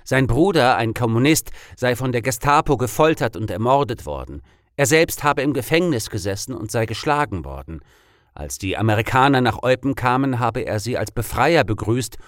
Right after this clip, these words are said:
und Briefe an Radio Luxemburg geschickt, in denen er die Namen von Nazis bekannt gegeben habe. Sein eigener Name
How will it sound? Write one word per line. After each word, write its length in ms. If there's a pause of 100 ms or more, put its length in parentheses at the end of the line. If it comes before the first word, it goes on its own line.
(140)
und 200
Briefe 420
an 140
Radio 360
Luxemburg 600
geschickt, 420 (240)
in 200
denen 260
er 100
die 120
Namen 420
von 180
Nazis 480
bekannt 400
gegeben 400
habe. 360 (840)
Sein 240
eigener 480
Name 420